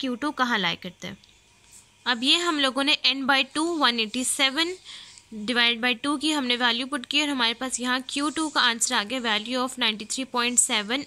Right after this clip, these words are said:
नाइंटी थ्री पॉइंट फ़ाइव टी एच टर्म। अब हम cumulative फ्रीक्वेंसी के कॉलम में ये देखते हैं कि हमारे पास क्यू टू की कौन सी क्लास बनती है। अब ये हमारे पास ग्रुप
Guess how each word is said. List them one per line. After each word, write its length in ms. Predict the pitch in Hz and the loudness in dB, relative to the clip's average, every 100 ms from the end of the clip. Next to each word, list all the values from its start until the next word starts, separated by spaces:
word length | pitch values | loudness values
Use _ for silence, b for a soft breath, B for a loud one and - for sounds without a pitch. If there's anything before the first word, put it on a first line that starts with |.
| - | -6
नाइंटी 420 | 233 220 220 269 269 | -2 0 0 -2 -2
थ्री 140 | - 269 | -2 -2
पॉइंट 300 | 254 247 247 | 0 -2 0
फ़ाइव 260 | 240 220 - | 0 0 -2
टी 100 | 220 202 | -6 -4
एच 200 | 196 - | -4 -2
टर्म। 180 | 277 294 | -2 0
अब 120 | 247 262 | -2 -2
हम 160 | 262 | -4
cumulative 500 | 269 247 233 233 269 | -4 -2 -2 -2 -2
फ्रीक्वेंसी 420 | 294 285 269 254 | -6 -6 -4 -2
के 60 | 277 | -2
कॉलम 280 | 262 220 226 | 0 0 0
में 100 | 233 | -4
ये 120 | 233 | -4
देखते 320 | 214 202 - | -4 -6 -4
हैं 80 | 254 | -4
कि 100 | 254 | -4
हमारे 260 | 247 214 202 | -4 -2 -2
पास 280 | - 254 - | -2 -4 -4
क्यू 140 | 240 | -6
टू 140 | 233 233 | -6 -6
की 140 | 254 285 | -4 -2
कौन 240 | 240 208 | 0 -2
सी 140 | 262 | -4
क्लास 340 | 254 214 190 202 | -4 -2 -2 -4
बनती 360 | 180 - - | -10 -12 -14
है। 140 | 190 - - B B B B B B - | -14 -16 -20 B B B B B B -2
अब 160 | 254 233 | 0 4
ये 160 | 294 | 2
हमारे 320 | 339 285 220 | 4 4 4
पास 260 | 226 269 247 | 4 0 0
ग्रुप 260 | 214 277 | -2 -2